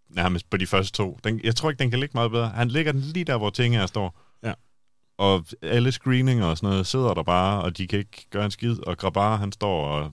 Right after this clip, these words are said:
Speaker 1: ligner en idiot inde på stregen, og
Speaker 2: Mm.
Speaker 1: perfekt.
Speaker 2: Øhm,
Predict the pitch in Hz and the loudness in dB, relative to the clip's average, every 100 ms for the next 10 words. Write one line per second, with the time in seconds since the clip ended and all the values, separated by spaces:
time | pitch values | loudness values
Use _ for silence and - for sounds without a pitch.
0 | - 92 90 85 80 104 98 87 85 - | -6 -4 -2 -2 -2 0 0 -4 -6 -4
1 | 113 120 95 80 80 127 95 87 _ _ | -2 -2 -4 -4 2 2 2 -4 _ _
2 | _ - 82 - - - - _ _ _ | _ -6 -4 -2 -4 -6 -20 _ _ _
3 | _ - - - - - - _ 127 135 | _ -8 -8 -6 -12 -14 -20 _ 0 4
4 | 123 123 117 117 117 113 110 107 107 107 | 6 6 4 2 2 0 0 -2 -2 -4
5 | 104 104 104 | -4 -4 -4